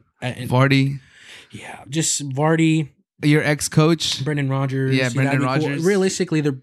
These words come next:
Speaker 1: the primary reason why I'd want them to win it is because
Speaker 2: Yeah.
Speaker 1: none of the other big six teams could win it
Speaker 2: Yeah, yeah,
Speaker 1: and hold
Speaker 2: okay.
Speaker 1: that over us. I
Speaker 2: That
Speaker 1: don't
Speaker 2: makes
Speaker 1: mind.
Speaker 2: sense.
Speaker 1: I don't mind it being Leicester City 'cause then that
Speaker 2: Right,
Speaker 1: means
Speaker 2: right.
Speaker 1: that they went till the end
Speaker 2: Yeah,
Speaker 1: and
Speaker 2: that's
Speaker 1: they
Speaker 2: why I
Speaker 1: fought
Speaker 2: was
Speaker 1: for it.
Speaker 2: kinda, kinda hesitant to ask, but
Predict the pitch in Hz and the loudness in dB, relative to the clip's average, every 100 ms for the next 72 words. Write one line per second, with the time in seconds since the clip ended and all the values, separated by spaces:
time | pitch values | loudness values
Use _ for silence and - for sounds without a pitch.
0 | - 143 131 139 131 - 160 156 135 127 | -12 -12 -6 -6 -6 -6 -4 -4 -4 -4
1 | 131 135 143 135 139 135 135 139 139 143 | -6 -8 -8 -8 -8 -8 -12 -14 -14 -12
2 | 147 151 156 120 123 135 117 123 123 120 | -10 -10 -10 -6 0 0 0 -4 -4 -6
3 | 117 113 101 117 104 - 104 - - 110 | -8 -10 -8 -8 -8 -12 -14 -20 -20 -20
4 | 95 - 107 101 98 95 143 143 135 117 | -18 -16 -16 -16 -18 -2 2 4 4 2
5 | 117 120 123 113 107 107 101 135 131 139 | 0 0 2 2 0 -2 -4 2 4 4
6 | 135 131 110 107 - 147 151 135 131 117 | 4 4 0 -6 -2 2 4 4 2 0
7 | 120 113 113 110 117 - 113 110 107 - | -4 -6 -6 -10 -14 -10 -8 -8 -10 -8
8 | 120 120 123 120 110 104 80 120 113 120 | -4 0 2 4 4 2 0 0 0 -2
9 | - 113 107 110 156 151 190 185 175 170 | -6 -10 -8 0 2 4 2 2 0 -2
10 | 113 175 175 180 190 175 156 170 185 190 | -6 -6 -4 -4 -2 0 0 2 2 2
11 | 175 156 117 143 175 - 127 139 127 | 2 -2 -2 0 -2 -6 -4 -2 -2